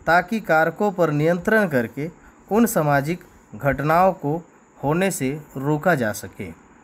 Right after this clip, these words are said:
सामाजिक अनुसंधान के उद्देश्यों को हम दो भाग में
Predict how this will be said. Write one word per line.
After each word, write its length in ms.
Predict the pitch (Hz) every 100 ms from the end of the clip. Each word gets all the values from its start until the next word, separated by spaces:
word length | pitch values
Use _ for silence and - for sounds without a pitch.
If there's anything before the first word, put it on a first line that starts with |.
| - _ - - - - - - - - - - - - -
सामाजिक 560 | - 147 165 185 220 180
अनुसंधान 680 | 147 135 135 123 123 135
के 180 | 131 101 117 - - - - -
उद्देश्यों 580 | 151 151 190 - 247 240
को 280 | - 127 165 - - - -
हम 240 | 170 196 151
दो 220 | 196 233
भाग 340 | 151 143 139
में 280 | 131 110 151